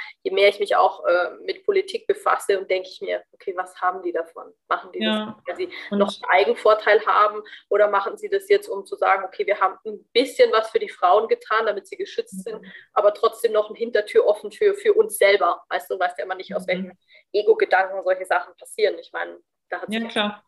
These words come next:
Speaker 1: nicht
Speaker 2: Und man
Speaker 1: wirklich
Speaker 2: muss
Speaker 1: geändert.
Speaker 2: Genau, und man muss auch sagen, ähm, bei Prostitution steckt halt auch ganz, ganz viel Geld dahinter. Also, äh,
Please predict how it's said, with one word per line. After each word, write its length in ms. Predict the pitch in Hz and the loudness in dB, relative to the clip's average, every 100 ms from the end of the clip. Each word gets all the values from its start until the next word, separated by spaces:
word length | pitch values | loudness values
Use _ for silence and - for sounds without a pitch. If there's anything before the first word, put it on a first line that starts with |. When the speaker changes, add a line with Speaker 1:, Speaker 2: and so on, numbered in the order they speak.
| _ _ | _ _
Speaker 1:
nicht 180 | 226 240 | 0 2
Speaker 2:
Und 40 | 226 | 0
man 80 | 202 | -2
Speaker 1:
wirklich 20 | |
Speaker 2:
muss 160 | 190 202 | -4 0
Speaker 1:
geändert. 400 | 220 208 202 - _ _ _ _ _ _ _ | 2 4 2 -2 _ _ _ _ _ _ _
Speaker 2:
Genau, 320 | 220 196 185 | -2 0 0
und 120 | - | 0
man 100 | 202 | 0
muss 140 | 196 190 | 0 0
auch 180 | 175 185 | -2 -4
sagen, 500 | - 226 240 247 240 | -2 -2 0 -2 -2
ähm, 220 | 196 196 | -4 -4
bei 100 | 185 | -4
Prostitution 580 | 180 196 196 185 185 202 | -4 -4 -4 -6 -6 -4
steckt 340 | 202 - 202 202 | -4 -6 -8 -6
halt 100 | 190 | -4
auch 160 | 180 | -4
ganz, 240 | 180 185 - | -4 -4 -2
ganz 180 | 226 | -4
viel 120 | 226 226 | -2 -2
Geld 260 | 226 262 | -2 -2
dahinter. 520 | 185 180 170 170 170 - _ _ | -2 -2 -2 -4 -6 -10 _ _
Also, 240 | - 190 202 | -2 2 2
äh, 220 | - - | 0 -6